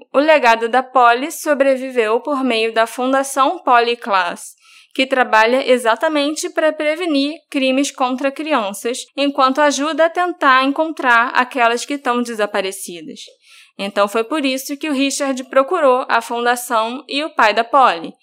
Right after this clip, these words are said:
Ninguém melhor do que ele pra entender o que o pai da Amber tava sentindo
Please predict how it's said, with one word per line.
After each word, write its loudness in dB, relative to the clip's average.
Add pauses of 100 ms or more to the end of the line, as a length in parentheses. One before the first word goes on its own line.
(120)
Ninguém 2
melhor 2
do 0
que -6
ele -2
pra 0
entender 0
o -6
que -4
o -6
pai 0
da 4
Amber 4
tava -4
sentindo -8